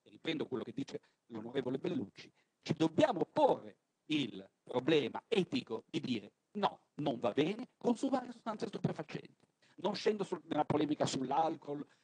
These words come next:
eh, e sul fumo, perché sono polemiche che no-, non ci porterebbero da nessuna parte. Eh, sull'alcol sono abbastanza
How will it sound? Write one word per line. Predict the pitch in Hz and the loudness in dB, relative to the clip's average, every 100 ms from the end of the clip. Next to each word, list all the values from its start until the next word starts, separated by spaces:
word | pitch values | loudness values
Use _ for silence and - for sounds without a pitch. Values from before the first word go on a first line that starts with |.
| _ | _
eh, | - 131 | -4 -4
e | 131 | -4
sul | 120 - | -6 -8
fumo, | - - 208 202 160 147 _ - | -8 2 4 4 2 -4 _ -4
perché | 156 - 170 - - | -2 0 0 -2 -10
sono | - 151 | -8 -6
polemiche | - 160 190 196 156 - _ | -2 0 0 -2 -6 -10 _
che | 156 - | -6 -4
no-, | 160 160 | -4 -6
non | 151 147 151 160 165 156 | -8 -8 -4 -2 -2 -4
ci | 165 | -6
porterebbero | 170 165 175 185 170 | -6 -4 -2 0 2
da | 160 | 2
nessuna | 151 147 | 0 -4
parte. | - 110 98 - - _ _ _ _ | -2 -2 -2 -10 -14 _ _ _ _
Eh, | 131 131 131 131 123 120 120 123 143 160 | 0 2 4 2 2 0 -2 -2 -2 -2
sull'alcol | 147 147 147 160 151 143 - | -2 0 2 2 2 2 0
sono | - 175 165 | -4 -4 0
abbastanza | 156 143 151 - - 190 180 - | 0 0 -2 -2 -10 -8 -8 -8